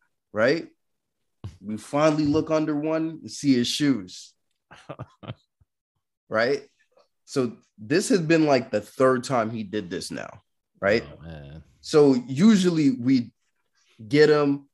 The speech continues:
Speaker 1: come on out. But since this was, like, the third time, I think it was New Year's, I was like, "Man, fuck it. He's safe.
Speaker 2: <laughs>
Speaker 1: We'll grab him." <laughs>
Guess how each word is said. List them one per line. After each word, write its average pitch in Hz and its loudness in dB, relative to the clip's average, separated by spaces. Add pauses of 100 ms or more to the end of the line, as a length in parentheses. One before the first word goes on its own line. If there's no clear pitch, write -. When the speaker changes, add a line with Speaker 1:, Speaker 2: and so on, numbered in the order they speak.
(280)
Speaker 1:
come 135 -4
on 127 -2
out. 110 -2
But 110 -10
since 185 -4
this 185 -6
was, 165 -6
like, 151 0
the 147 -2
third 160 0
time, 156 -2
I 135 0
think 147 -4
it 143 -8
was 131 -2
New 151 0
Year's, 131 0
I 131 -4
was 147 -6
like, 131 -4
"Man, 135 -2
fuck 160 -6
it. 104 -10
He's 165 -8
safe. 143 0
Speaker 2:
<laughs> - -20 (360)
Speaker 1:
We'll 165 2
grab 143 0
him." 233 2 (600)
<laughs> 220 -2